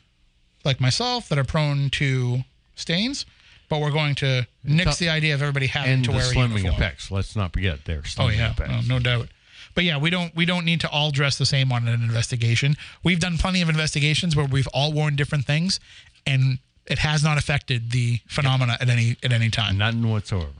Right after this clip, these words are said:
Speaker 1: Uh, in fact, it, it's really, it's better
Speaker 2: Yeah, 'cause you can
Speaker 1: tell people
Speaker 2: identify.
Speaker 1: apart. Yeah.
Speaker 2: Yeah.
Speaker 1: I, like, people always say,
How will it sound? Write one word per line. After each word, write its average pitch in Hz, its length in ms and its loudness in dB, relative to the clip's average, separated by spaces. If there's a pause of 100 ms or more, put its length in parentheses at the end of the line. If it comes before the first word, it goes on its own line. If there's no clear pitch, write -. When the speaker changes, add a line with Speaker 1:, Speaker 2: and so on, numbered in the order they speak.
(460)
Speaker 1:
Uh, 135 220 2
in 151 80 4
fact, 202 460 -2
it, 165 280 -2
it's 165 200 -2
really, 180 320 0 (280)
it's 156 160 -2
better 160 460 -2 (420)
Speaker 2:
Yeah, 147 180 2
'cause - 280 -2
you - 60 -10
can 110 480 0 (100)
Speaker 1:
tell 110 160 2
people - 120 2
Speaker 2:
identify. 139 280 0
Speaker 1:
apart. 226 220 -2
Yeah. 175 200 0
Speaker 2:
Yeah. 98 120 0 (340)
Speaker 1:
I, 175 200 -4 (180)
like, 190 160 -2
people 226 320 0
always 190 300 0
say, 180 480 -2